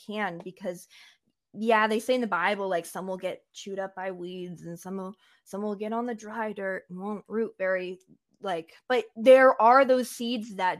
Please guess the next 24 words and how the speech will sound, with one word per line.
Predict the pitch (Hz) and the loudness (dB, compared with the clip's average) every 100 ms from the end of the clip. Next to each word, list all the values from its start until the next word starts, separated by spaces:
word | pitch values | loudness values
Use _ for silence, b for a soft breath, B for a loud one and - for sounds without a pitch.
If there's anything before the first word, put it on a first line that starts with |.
| 196 | -8
do | - 214 226 226 | -4 -2 -2 -2
hit | - 202 - | -4 -6 -6
the | 180 | -8
good | 190 180 185 | -4 -4 -6
soil | - 170 170 208 269 311 _ b b b | -8 -6 -4 -2 -4 -6 _ b b b
and | 208 202 202 | -2 0 2
those | 190 202 247 269 | 4 4 4 0
that | 269 180 - | -4 -6 -6
produce | 202 185 165 170 | -8 -6 -8 -10
fruit. | - - 180 - - _ b b | -18 -8 -6 -6 -10 _ b b
So | - 190 185 | -10 -10 -10
keep | - 240 240 | -10 -10 -8
throwing | - 262 254 240 | -6 -2 0 2
out | 220 | 0
those | 202 202 202 | -2 -8 -10
seeds, | - 196 190 185 196 - - | -14 -12 -12 -12 -14 -20 -20
keep, | - - 240 254 254 _ | -20 -12 -6 -6 -8 _
keep | _ - 247 233 | _ -12 -10 -10
producing, | - 214 202 190 190 185 175 180 - 208 | -8 -6 -6 -8 -10 -14 -12 -14 -18 -12
do | 196 | -10
not | 190 190 202 - | -6 -4 -4 -6
stop | - 165 160 165 - | -12 -8 -6 -6 -10
is | 208 | -12
what | 170 170 | -10 -10